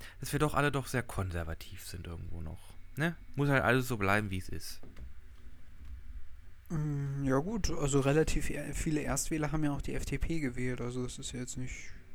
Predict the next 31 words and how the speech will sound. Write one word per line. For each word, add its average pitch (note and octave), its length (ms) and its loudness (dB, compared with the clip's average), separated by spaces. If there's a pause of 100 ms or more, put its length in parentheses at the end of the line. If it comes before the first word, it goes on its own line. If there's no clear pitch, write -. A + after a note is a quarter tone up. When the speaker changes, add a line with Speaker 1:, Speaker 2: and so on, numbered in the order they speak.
Speaker 2:
zwangsläufig C3 760 -2
schlecht C3+ 400 -2
oder B2 220 -4
so, C3 160 -2
aber B2+ 240 0
Speaker 1:
Nö, F#2 100 -2 (140)
sag G#2+ 160 6
ich A2 80 6
auch F#2+ 100 2
gar F2+ 160 -2
nicht. F2 280 -6
Speaker 2:
ähm, C3 520 0 (920)
nee. C3+ 360 0 (960)
Ähm, C3+ 260 0
was C3+ 200 2
mir D3 100 2
jetzt C#3+ 200 0
noch C3+ 220 -2 (300)
eingefallen C#3+ 560 2
ist, - 200 4 (540)
zu - 140 -2
dem, C3+ 100 2
was C3+ 140 2
du D3 80 -2
gesagt C3+ 320 0
hattest, C#3 220 0
also C3+ 420 2 (560)
mir C#3+ 540 2
war C3 100 6
eigentlich D3+ 400 6
relativ D3 600 2